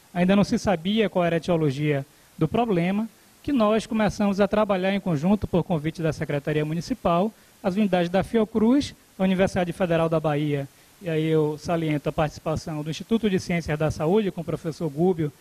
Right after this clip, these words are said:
que tá aqui presente, e nós também da, do Instituto de Saúde Coletiva da Universidade Federal. Além disso, a gente tinha colaboradores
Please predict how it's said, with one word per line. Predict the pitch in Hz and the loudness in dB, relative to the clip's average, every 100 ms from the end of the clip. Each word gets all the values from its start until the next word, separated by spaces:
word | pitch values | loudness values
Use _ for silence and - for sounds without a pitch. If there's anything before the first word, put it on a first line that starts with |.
| _ | _
que | - | -8
tá | 156 | -6
aqui | - | -4
presente, | - 208 185 185 233 - - - _ _ | -2 -2 0 -2 -2 -4 -16 -20 _ _
e | 269 | -2
nós | 262 202 214 220 | 2 4 4 0
também | 247 185 196 | -4 -2 0
da, | 202 202 | 2 2
do | 185 | 0
Instituto | - 214 220 | -6 -2 -2
de | - | 0
Saúde | 185 170 | -2 0
Coletiva | 185 190 - 190 185 202 | 0 0 -2 -2 0 2
da | 202 | 2
Universidade | 196 180 165 175 160 | 2 0 0 -2 0
Federal. | 185 214 151 139 - | 0 2 2 0 0
Além | 233 254 | 2 4
disso, | 214 240 | 2 2
a | 269 | 2
gente | 233 | 2
tinha | 277 | 0
colaboradores | - 247 226 208 196 165 175 220 220 | 0 0 2 0 -2 -2 -2 -2 -4